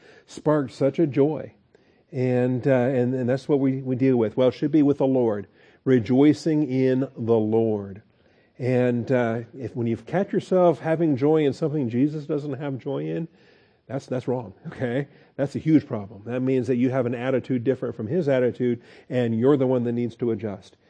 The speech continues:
in, uh, in the attitude adjustment of coming back to his way of thinking. This blessing requires us to be in fellowship, obviously.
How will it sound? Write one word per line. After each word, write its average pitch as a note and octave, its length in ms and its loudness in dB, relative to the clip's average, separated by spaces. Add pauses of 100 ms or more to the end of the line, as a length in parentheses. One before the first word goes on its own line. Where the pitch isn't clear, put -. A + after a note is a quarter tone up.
(160)
in, A2+ 360 -4
uh, A2+ 80 -4
in A2+ 180 -4
the A2+ 140 0
attitude A#2 360 -4
adjustment A2+ 460 -2
of A2 60 -6
coming A2 340 -6
back A2 380 -6
to G#2 280 -4 (300)
his A#2 580 0
way G#2+ 260 -4
of G2+ 120 -6
thinking. G#2 480 -8 (3250)
This G#2 120 -6
blessing B2 400 0
requires A#2+ 520 0
us A#2+ 180 -2
to A#2+ 100 -4
be A2+ 180 -2
in G#2 120 -4
fellowship, C3 640 0
obviously. A2 680 -6